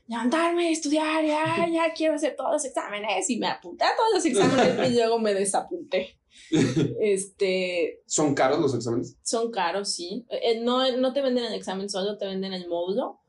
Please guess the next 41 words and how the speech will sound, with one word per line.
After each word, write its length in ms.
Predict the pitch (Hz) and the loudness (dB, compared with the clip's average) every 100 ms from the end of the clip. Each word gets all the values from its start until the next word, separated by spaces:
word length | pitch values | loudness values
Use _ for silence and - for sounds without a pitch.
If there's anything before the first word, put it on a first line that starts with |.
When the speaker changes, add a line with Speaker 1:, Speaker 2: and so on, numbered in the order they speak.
| - | -10
Speaker 2:
Mm. 200 | 110 - - | -10 -8 -4
Speaker 1:
pero 240 | 202 190 | 0 0
sí 160 | 185 190 | 0 -4
son 220 | 190 185 | -4 -4
módulos 440 | 175 170 170 170 | -4 -4 -4 -6
de 120 | 165 156 | -6 -8
tres 260 | - 160 | -6 -6
mil, 220 | 202 165 | -6 -8
cuatro 240 | 156 - 247 | -8 -10 -12
mil 100 | - | -12
dólares. 580 | 160 - - - - - 123 | -12 -12 -14 -20 -20 -12 -10
Speaker 2:
Ok. 120 | 104 104 107 120 117 _ _ _ _ _ | -6 -2 -2 -2 -6 _ _ _ _ _
Speaker 1:
Eh, 560 | 190 185 175 170 160 - - | -8 -6 -4 -4 -6 -10 -4
y 520 | 240 233 214 254 - _ _ _ _ _ _ _ _ - | -2 0 -2 -4 -8 _ _ _ _ _ _ _ _ -12
quiero 380 | - 240 214 208 | -2 0 2 0
tomarlo 440 | 202 190 180 175 | -2 -2 -2 -4
con 180 | 170 185 | -8 -8
calma, 680 | 185 277 302 302 302 311 311 | -2 0 2 2 0 -2 -4
quiero 220 | - 233 | -4 0
hacer 260 | 220 220 196 | 0 -2 -4
las 200 | 202 202 | -4 -6
cosas 260 | 220 208 208 | -10 -10 -10
como 220 | 190 190 | -10 -10
siempre 320 | 185 202 202 | -8 -8 -8
lo 100 | 190 | -6
he 60 | 185 | -4
hecho, 200 | 185 226 | -4 -4
porque 200 | 220 208 | -4 -4
en 60 | |
algún 200 | 202 202 | -4 -4
momento 300 | 226 226 220 | -4 -6 -6
dije, 260 | 220 214 208 - | -8 -10 -12 -12
aunque 320 | 196 190 190 - | -12 -8 -10 -8
panse, 680 | 190 226 269 - 214 190 - _ _ _ _ _ | -8 -6 -6 -6 -8 -12 -18 _ _ _ _ _
con 180 | - 240 | -2 0
Speaker 2:
Con 80 | - | 2
Speaker 1:
que, 140 | 254 | 4
con 80 | 247 | 4
Speaker 2:
panzarlo. 560 | 254 - 262 262 - 269 | 2 4 4 4 2 4
Speaker 1:
que 100 | 262 - | 4 2
pase 460 | - 311 320 - 415 | 0 2 2 2 4